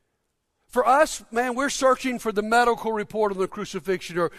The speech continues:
something that explains to us how awful it is. But for these people who read the Gospel of Luke the first time,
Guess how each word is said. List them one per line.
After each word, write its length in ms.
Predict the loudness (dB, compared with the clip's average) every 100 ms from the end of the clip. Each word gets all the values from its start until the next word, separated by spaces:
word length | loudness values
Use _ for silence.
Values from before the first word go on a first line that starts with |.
| -18
something 480 | 0 2 2 0 -4
that 240 | -2 -2
explains 760 | -2 -4 -8 -8 -2 0 0 2
to 100 | 4
us 160 | 4 4
how 200 | 2 4
awful 440 | 4 4 2 -4
it 60 | -2
is. 240 | -2 -4 -8 -20 -8 0
But 160 | 0
for 160 | 0 -4
these 320 | -2 -2 -2
people 400 | -4 -6 -4 -4
who 160 | -4 -4
read 240 | -4 -4
the 80 | 0
Gospel 440 | 2 2 0 -4
of 80 | -4
Luke 200 | -6 -6
the 120 | -6
first 260 | -2 -2 0
time, 280 | 2 2